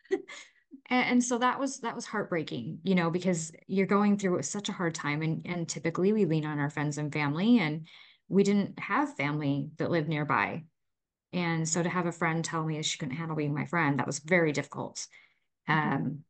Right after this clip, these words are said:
Speaker 1: but then there were other friends that, s-, that stepped up, you know, people that would help out with the kids if I needed it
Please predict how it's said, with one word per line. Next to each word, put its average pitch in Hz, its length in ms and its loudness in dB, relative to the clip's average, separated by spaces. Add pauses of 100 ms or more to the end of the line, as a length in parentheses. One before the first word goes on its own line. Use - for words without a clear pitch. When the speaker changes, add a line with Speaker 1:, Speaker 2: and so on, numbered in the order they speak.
(200)
Speaker 1:
but 214 120 4
then 226 180 6
there 220 100 6
were 214 100 6
other 220 180 4
friends 185 300 4
that, 185 60 0
s-, - 340 -6
that 185 160 -4
stepped - 320 -2
up, - 240 -4 (120)
you 180 100 0
know, 160 120 2
people 180 320 0
that 170 80 2
would 165 120 2
help 180 220 -2
out 180 140 0
with 165 100 -4
the 180 60 -4
kids 170 280 -4
if 175 120 -6
I 156 80 0
needed 156 400 0 (120)
it 180 120 0